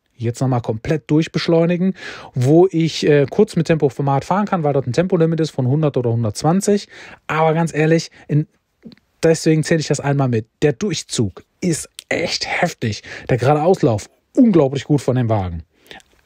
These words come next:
Jetzt komme ich aber zu dem ersten Aber, sage ich ganz ehrlich. Der Durchzug ist geil, aber jetzt hier zu Beginn gerade habe ich festgestellt direkt, der Fernlichtassistent funktioniert gar nicht.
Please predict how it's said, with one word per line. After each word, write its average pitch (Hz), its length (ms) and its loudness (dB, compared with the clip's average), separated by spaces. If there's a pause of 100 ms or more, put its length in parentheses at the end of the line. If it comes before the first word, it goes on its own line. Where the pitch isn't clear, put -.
(140)
Jetzt 156 360 2
komme 165 160 0
ich 147 120 -2
aber 139 140 2
zu - 100 -2
dem 131 120 0
ersten 123 320 -4
Aber, 123 300 0
sage 117 160 0
ich 113 80 -2
ganz 117 220 -2
ehrlich. - 360 -6 (560)
Der 143 100 2
Durchzug 233 500 4
ist - 120 2
geil, 185 320 4 (280)
aber 170 340 4
jetzt 139 240 0
hier 185 100 2
zu 170 160 -4
Beginn 190 400 0
gerade 143 440 2 (260)
habe 180 180 -2
ich 165 120 -4
festgestellt 143 580 0
direkt, 143 400 -2 (440)
der 180 80 0
Fernlichtassistent 131 720 0
funktioniert 113 460 0
gar 104 180 -2
nicht. 101 200 -6